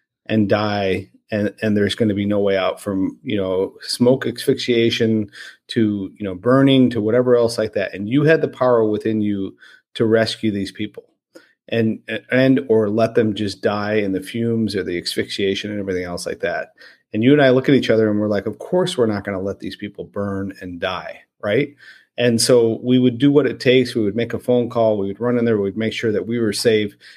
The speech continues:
and do whatever we can do to get these people to safety or get them,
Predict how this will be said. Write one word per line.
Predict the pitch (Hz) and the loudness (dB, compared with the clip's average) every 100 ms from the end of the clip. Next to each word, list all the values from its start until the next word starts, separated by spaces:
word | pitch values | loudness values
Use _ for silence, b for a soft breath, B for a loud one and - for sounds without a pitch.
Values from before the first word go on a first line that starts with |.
| B - | B -8
and | 113 | -2
do | 123 | 2
whatever | 123 127 143 | 4 4 2
we | 147 | 2
can | 131 | 2
do | 123 123 | 2 2
to | 101 | 0
get | 107 117 | -2 -2
these | 127 120 | 0 -2
people | - 117 120 104 | -4 -8 -4 -4
to | 95 98 | -4 -6
safety | - 113 113 113 104 | -2 0 -2 -2 -2
or | 95 95 | -2 -2
get | - 117 117 | -4 -2 -2
them, | 104 98 95 | -2 -4 -8